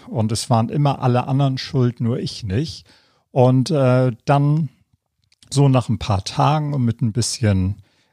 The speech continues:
Austausch mit, äh, Freundinnen und Freunden bin ich dann doch mal darauf gekommen, dass das auch an mir selbst liegen könnte. Und das war so dieser Moment, als ich die Ärmel hochgekrempelt hab und gedacht hab, "Okay,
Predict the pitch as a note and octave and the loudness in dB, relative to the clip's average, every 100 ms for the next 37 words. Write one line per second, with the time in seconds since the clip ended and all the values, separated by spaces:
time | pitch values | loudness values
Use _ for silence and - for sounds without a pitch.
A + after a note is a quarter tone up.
0 | _ B2 C3+ - - C3 A#2 - - A2+ | _ 0 0 -2 0 2 2 -2 0 0
1 | G2+ G3+ B2 G2+ - - B2 B2 A#2 A2 | 0 0 2 2 0 -4 0 4 4 2
2 | G#2+ G#2+ G2+ - A2+ B2+ C#3 - C3+ C3+ | 0 -4 -6 -4 2 2 2 -4 -10 -10
3 | B2 B2+ A#2+ A2 - A#2+ A#2 B2 - C3 | -4 2 2 0 0 0 2 0 0 2
4 | A#2 G#2 F#2+ F#2+ - G#2+ - A2 B2 A#2+ | 2 2 0 -2 -4 -8 -2 -2 0 -2
5 | - B2+ - B2+ - B2 A#2 A#2 B2+ C3+ | -4 -6 -4 -4 -2 0 2 2 0 -2
6 | - - G2+ F2+ F2+ G2 F2 F#2 F#2 - | -4 -8 -6 -6 -6 -6 -6 -6 -10 -12
7 | _ _ _ _ B2+ A2+ C#3+ E3+ - D3 | _ _ _ _ 0 2 2 0 0 2
8 | C#3 B2+ B2+ A#2+ B2 A2 G#2+ A2 C3+ D3+ | 2 0 -4 -2 0 2 2 2 0 -2
9 | D3 A2+ - G#2+ - A#2+ G#2 G2 G2+ - | -4 -4 -4 -8 -4 0 0 0 -4 -8
10 | _ _ _ - C#3 D#3 D3+ B2+ C3 - | _ _ _ 0 2 4 2 2 0 -2
11 | - A#2 - A#2+ A2+ A#2+ - - B2 - | -6 -6 -2 -2 0 -4 -4 -6 -6 -6
12 | F3+ - B2 G#2+ A2 G2 - - _ _ | -18 -8 0 2 2 -2 -10 -14 _ _
13 | _ _ _ _ _ _ _ _ _ - | _ _ _ _ _ _ _ _ _ 2
14 | A#2+ A2+ - C3 - B2+ - B2+ E2 | 2 2 0 -2 0 -6 0 0 0